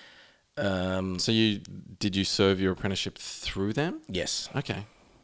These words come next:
Speaker 2: Right. And so you did the whole, was it three years, four
Speaker 1: Four
Speaker 2: years?
Speaker 1: years,
Speaker 2: Four
Speaker 1: yeah.
Speaker 2: years?
Speaker 1: Yeah.
Speaker 2: So you come
Speaker 1: Then
Speaker 2: out, you stay with them at the end of the four years?
Speaker 1: A little, for a little bit, yeah.
Speaker 2: Okay. And your
Speaker 1: Yeah.
Speaker 2: partner at the time, she had done a trade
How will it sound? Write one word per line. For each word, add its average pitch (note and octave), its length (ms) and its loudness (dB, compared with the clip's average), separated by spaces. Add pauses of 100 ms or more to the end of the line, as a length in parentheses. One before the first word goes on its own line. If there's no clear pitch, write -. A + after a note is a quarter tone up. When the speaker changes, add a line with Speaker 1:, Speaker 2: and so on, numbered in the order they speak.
(460)
Speaker 2:
Right. G2 240 -4 (160)
And F#2+ 200 -6
so F#2+ 120 -4
you F#2+ 140 -2
did F#2 180 -2
the F2+ 80 -2
whole, F#2+ 240 0
was F2 160 -6
it - 120 -6
three - 440 -6
years, G2 240 -4
four F#2 180 -4
Speaker 1:
Four F#2+ 220 0
Speaker 2:
years? F#2 120 0
Speaker 1:
years, F2 200 -6
Speaker 2:
Four G2 180 -4
Speaker 1:
yeah. G2+ 60 0
Speaker 2:
years? A2+ 340 -4 (160)
Speaker 1:
Yeah. - 120 -12 (960)
Speaker 2:
So A#2+ 120 4
you A#2+ 120 6
come A2 100 6
Speaker 1:
Then G#2+ 100 6
Speaker 2:
out, - 40 -2
you F#2+ 80 0
stay G#2 300 4
with G2+ 120 2
them G2+ 140 2
at F2 80 -8
the G#2 80 0
end G#2 100 0
of G#2 60 -4
the A2 80 -4
four A2 260 -6
years? B2+ 580 -6
Speaker 1:
A D#3 80 4
little, D3+ 300 6
for B2+ 240 2
a A#2+ 60 6
little A2+ 240 6
bit, F#2 180 -2
yeah. F#2 400 0
Speaker 2:
Okay. F#2 360 -8 (100)
And G#2+ 100 2
your A2+ 100 6
Speaker 1:
Yeah. F#2+ 60 -4
Speaker 2:
partner F#2 280 4
at F2+ 60 0
the F2+ 60 -2
time, F#2+ 320 -2
she F#2+ 200 -2
had F2+ 160 -6
done F2+ 180 -4
a F2+ 80 -6
trade F2 400 -4